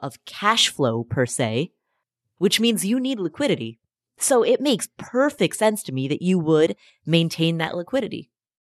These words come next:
I have no objection to that at all. And it's striking to me that one of your questions was, "Should I pay off the mortgage?" That mortgage is two hundred thousand. You've got three hundred thousand sitting in a bank account. You could easily write a check, and in one swoop of the pen,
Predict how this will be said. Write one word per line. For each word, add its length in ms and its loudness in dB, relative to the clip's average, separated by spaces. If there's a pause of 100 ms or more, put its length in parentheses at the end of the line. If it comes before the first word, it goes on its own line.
(160)
I 180 0
have 100 0
no 100 4
objection 360 -2
to 40 -4
that 160 0
at 80 0
all. 220 2 (260)
And 220 2
it's 220 -6
striking 440 2
to 60 6
me 240 -2 (260)
that 160 2
one 180 2
of 120 0
your 80 0
questions 640 -2
was, 440 4 (300)
"Should 220 4
I 100 4
pay 160 2
off 160 4
the 60 -6
mortgage?" 440 0
That 140 0
mortgage 320 -6
is 100 -8
two 120 -4
hundred 260 4
thousand. 400 4
You've 160 -2
got 240 0
three 180 -4
hundred 280 0
thousand 320 2
sitting 280 0
in 100 2
a 60 0
bank 300 0
account. 440 -2 (380)
You 140 4
could 120 2
easily 440 2
write 340 0
a 60 4
check, 560 -2 (360)
and 140 4
in 200 -2
one 420 2 (480)
swoop 480 0
of 160 2
the 60 4
pen, 500 0